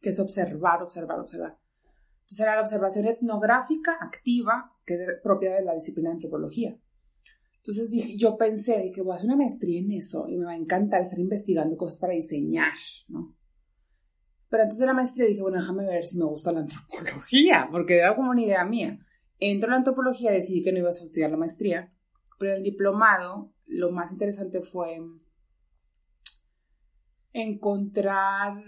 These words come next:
nuevos ojos para ver las cosas. Como es sobre historia, observación, es, todo es observación como muy objetiva. Tiene que ser así, si no, no es útil para la investigación.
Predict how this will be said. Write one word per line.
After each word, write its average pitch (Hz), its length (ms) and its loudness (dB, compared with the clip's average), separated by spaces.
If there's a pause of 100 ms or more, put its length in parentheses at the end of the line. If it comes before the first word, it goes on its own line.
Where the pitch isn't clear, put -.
(120)
nuevos 208 420 0
ojos 202 440 0
para 175 200 0
ver 170 160 -2
las 170 180 -6
cosas. - 720 -10 (800)
Como 202 280 2
es 202 280 0
sobre 233 280 2
historia, 220 440 2
observación, 202 1000 -2 (440)
es, 190 400 0
todo 208 260 4
es 214 180 -4
observación 190 880 -4
como 214 240 -6
muy 185 600 -14
objetiva. 180 920 -8
Tiene 185 200 0
que 196 120 -4
ser 196 160 -2
así, 190 180 -6
si 185 160 -6
no, 180 120 -4
no 175 280 -10
es - 480 -12
útil 196 540 -4
para 160 180 -2
la 160 60 -6
investigación. 160 680 -6